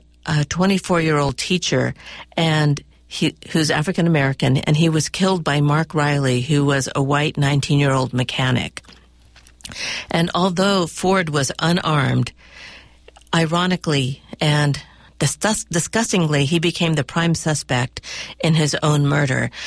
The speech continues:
Now, this is a film that tells this story, but in a very unique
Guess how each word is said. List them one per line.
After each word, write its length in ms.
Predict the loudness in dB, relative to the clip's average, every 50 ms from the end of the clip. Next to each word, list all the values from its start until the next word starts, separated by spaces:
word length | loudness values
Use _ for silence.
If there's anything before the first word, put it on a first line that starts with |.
| -8 -8 -8 -6 -4 0
Now, 320 | 0 2 2 2 0 -2 -4 _ _ -14 -10 -6
this 300 | -2 0 0 0 0 0
is 160 | 0 0 0
a 60 | -2
film 560 | -2 -2 0 0 2 2 2 2 2 0 -2 -4 -10 -20 -16 -6 -4
that 220 | -4 -4 -2 -4
tells 440 | -6 -4 -2 -2 0 0 -2 -2 0
this 160 | 0 0 0
story, 600 | 0 -4 -4 0 0 2 2 2 2 2 0 -2
but 260 | -2 -2 -2 -2 0 0
in 180 | 0 0 2 2
a 60 | 0
very 400 | 0 0 0 0 2 2 0 0
unique 840 | -2 -2 -2 -2 0 2 2 2 2 2 2 0 0 0 -4 -6